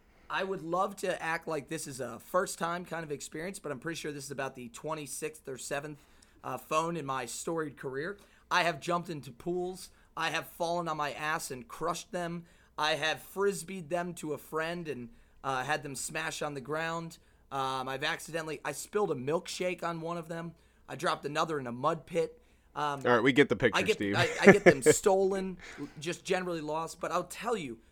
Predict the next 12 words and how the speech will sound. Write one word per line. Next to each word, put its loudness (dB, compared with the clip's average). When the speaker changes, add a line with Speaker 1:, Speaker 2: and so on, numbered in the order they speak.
Speaker 1:
no 0
matter 0
what -2
happens -8
to -12
my -8
phone, -10
the -4
worst -6
of -2
the -10
worst -8